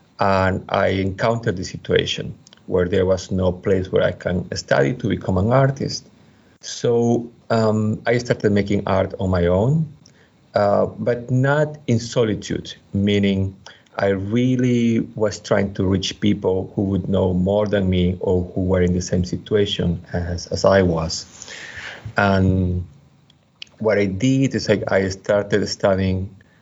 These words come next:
graphic design. Um, I wasn't really taken by it. I didn't particularly enjoy it, nothing wrong with it. But I realized, I had realized that some artists from the previous generation,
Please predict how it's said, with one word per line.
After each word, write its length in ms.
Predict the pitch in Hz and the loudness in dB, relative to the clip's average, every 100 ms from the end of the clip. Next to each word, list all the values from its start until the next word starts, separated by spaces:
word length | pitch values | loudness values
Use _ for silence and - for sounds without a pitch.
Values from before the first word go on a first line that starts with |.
| _ _ - | _ _ -4
graphic 460 | 104 95 - 95 | -2 -2 -2 -4
design. 680 | 95 90 - 92 107 165 165 - _ _ _ _ - | -4 -4 -2 0 0 -2 -4 -14 _ _ _ _ -4
Um, 960 | 107 101 104 101 101 101 101 101 101 107 | 0 2 2 2 2 2 2 0 -2 0
I 100 | 110 | 2
wasn't 480 | 113 110 101 92 | 2 0 -2 0
really 400 | 98 92 92 90 | 2 2 4 2
taken 520 | 90 - 98 95 107 101 | 0 -2 -2 0 -2 0
by 140 | 98 | 0
it. 460 | 98 101 98 - - _ - - - | 2 0 -2 -10 -16 _ -20 -20 -6
I 320 | 90 87 85 82 | 0 2 2 0
didn't 520 | 82 95 92 90 90 _ | 0 2 4 2 -2 _
particularly 580 | - 90 107 90 98 90 | -2 0 -2 0 0 0
enjoy 460 | 87 82 92 90 92 | 0 0 2 2 0
it, 160 | 92 | -4
nothing 360 | 95 90 - 85 | -4 -2 -2 0
wrong 240 | 87 98 | 2 2
with 160 | 110 107 | 2 2
it. 240 | 104 98 - _ _ _ _ _ | 0 -2 -14 _ _ _ _ _
But 360 | 107 131 151 - _ - | 0 0 0 -6 _ 0
I 180 | 104 104 | 4 4
realized, 800 | 101 151 127 90 95 135 - - _ | 2 2 2 2 0 -2 -6 -14 _
I 40 | 95 | 0
had 200 | 104 104 | 0 2
realized 300 | 120 104 - | 2 0 0
that 100 | 104 | -4
some 500 | - - 135 143 - - | -2 0 0 0 -4 2
artists 680 | 117 165 - 90 - - - | 2 2 0 -4 -4 -8 -2
from 160 | 101 | 0
the 120 | 98 | 0
previous 340 | 95 113 104 95 | 0 2 2 2
generation, 760 | 95 92 95 98 95 - 90 | 0 2 4 2 0 -2 -4